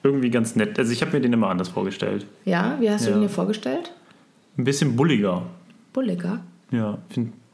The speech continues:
Speaker 1: ein Fang als Sauro, der ist immer, der ist relativ schmal.
Speaker 2: Ja, das
Speaker 1: So.
Speaker 2: stimmt. Aber ich find den im, im Film so niedlich. Ich liebe alle Hunde.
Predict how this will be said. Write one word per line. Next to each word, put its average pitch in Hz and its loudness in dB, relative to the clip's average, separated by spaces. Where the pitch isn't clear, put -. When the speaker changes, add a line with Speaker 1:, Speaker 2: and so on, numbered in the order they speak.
Speaker 1:
ein - -2
Fang 139 -2
als 110 0
Sauro, 117 2
der 107 2
ist 107 -2
immer, 117 2
der 117 2
ist 113 -4
relativ 117 0
schmal. 110 0
Speaker 2:
Ja, 202 2
das 208 0
Speaker 1:
So. 196 0
Speaker 2:
stimmt. 175 0
Aber 196 2
ich 208 -2
find 233 0
den 226 2
im, 220 0
im 294 0
Film 302 2
so 339 2
niedlich. 302 0
Ich 233 2
liebe 247 2
alle 190 2
Hunde. 190 0